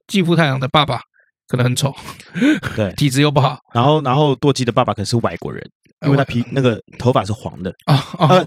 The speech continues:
Speaker 2: 对，头发是白的，
Speaker 1: 白的。
Speaker 2: 然后皮肤也是白的。
Speaker 1: 啊，对，对，外国人。
Speaker 2: 爸爸是白人。
Speaker 1: OK，OK，
Speaker 2: <laughs>
Speaker 1: 是白人。
Speaker 2: 爸爸是白，是白人。
Speaker 1: OK，
Speaker 2: 是白人。
Speaker 1: 好，好。那这个在，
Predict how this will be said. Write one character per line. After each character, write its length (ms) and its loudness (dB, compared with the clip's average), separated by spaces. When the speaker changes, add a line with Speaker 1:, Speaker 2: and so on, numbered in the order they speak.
Speaker 2:
对， 180 0
头 220 2
发 140 0
是 120 -2
白 140 0
的， 80 4
Speaker 1:
白 140 0
的。 260 0
Speaker 2:
然 80 0
后 100 2
皮 60 2
肤 140 2
也 40 4
是 120 -8
白 180 -4
的。 160 -2
Speaker 1:
啊， 260 4
对， 140 0
对， 140 -2
外 180 2
国 160 2
人。 180 -4
Speaker 2:
爸 120 8
爸 120 2
是 100 -4
白 140 4
人。 280 2
Speaker 1:
OK，OK， 640 4
Speaker 2:
<laughs> 0 -
Speaker 1:
是 60 0
白 240 4
人。 120 0
Speaker 2:
爸 40 2
爸 60 2
是 0 -
白， 60 4
是 100 0
白 180 4
人。 220 -6
Speaker 1:
OK， 240 4
Speaker 2:
是 40 4
白 60 0
人。 60 0
Speaker 1:
好， 240 2
好。 220 4
那 260 2
这 120 0
个 400 2
在， 400 0